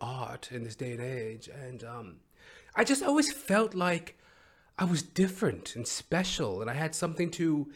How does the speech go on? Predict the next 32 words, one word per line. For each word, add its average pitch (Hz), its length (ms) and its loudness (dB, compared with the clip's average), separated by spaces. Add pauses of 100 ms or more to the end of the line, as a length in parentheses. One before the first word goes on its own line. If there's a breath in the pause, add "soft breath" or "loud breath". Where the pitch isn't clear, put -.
(180 loud breath)
emote 139 840 2 (320 soft breath)
and 131 100 -2
to 165 80 4
share 151 600 2
with 107 180 -10
the 113 60 -6
public. - 640 -8 (500 loud breath)
So 180 220 -2
I 202 80 0
thought 208 280 -2
I 240 120 -2
would, 214 240 -4
you 220 80 0
know, 208 260 -2
take 143 460 -4
the 190 80 -2
journey, 160 840 0
take 160 240 -4
the 190 100 -4
journey 165 640 0
to 110 140 -8
become 123 540 -4 (260 loud breath)
an 139 100 -4 (100)
artist 185 840 0
and 107 300 -8 (360 loud breath)
really 233 540 4 (140 loud breath)
flesh 185 500 2
out 175 200 0
what 160 140 0
it 151 120 0
means 156 540 0
to, 113 380 -4